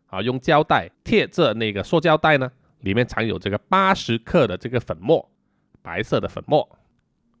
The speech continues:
当时这个蔡姓男子呢，就说谎，说这一个是他种花的植物的一种农药，呃，是他的朋友呢，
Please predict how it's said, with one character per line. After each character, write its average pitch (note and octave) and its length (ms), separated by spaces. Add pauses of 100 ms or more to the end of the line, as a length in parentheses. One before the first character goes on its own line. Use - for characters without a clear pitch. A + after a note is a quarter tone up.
(140)
当 F#3 200
时 - 240
这 E3+ 80
个 E3+ 80
蔡 F#3 260
姓 E3+ 220
男 G#2 220
子 F#2+ 200
呢， G#2 220 (120)
就 F3 320
说 G3+ 320
谎， F#2+ 220 (500)
说 A2+ 360
这 B2+ 120
一 G#2+ 180
个 G2+ 220
是 A2 200
他 A2 360 (180)
种 E3+ 260
花 D3+ 420 (220)
的 B2 100
植 - 260
物 D3 140
的 G2 120
一 G#2+ 80
种 F2 240
农 F2 200
药， D#3+ 200 (320)
呃， G2+ 260
是 G3 280
他 F3+ 200
的 C#3+ 100
朋 C#3 300
友 A2 200
呢， D3 160